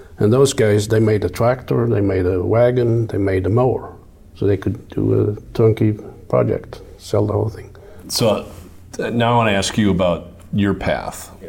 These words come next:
Speaker 1: Okay. I was not on the ride from the beginning with La Forge.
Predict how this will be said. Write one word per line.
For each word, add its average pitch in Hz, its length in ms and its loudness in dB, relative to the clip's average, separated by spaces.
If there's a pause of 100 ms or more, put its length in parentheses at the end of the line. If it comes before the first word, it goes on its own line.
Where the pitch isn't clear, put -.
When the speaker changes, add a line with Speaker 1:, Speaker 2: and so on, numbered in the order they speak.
Speaker 1:
Okay. 101 260 2 (360)
I 113 80 2
was 113 200 2
not 113 160 4
on 110 140 2
the 104 60 2
ride 104 280 2
from 98 140 -4
the 98 80 0
beginning 92 400 2
with 82 100 -2
La 85 100 -2
Forge. - 500 -6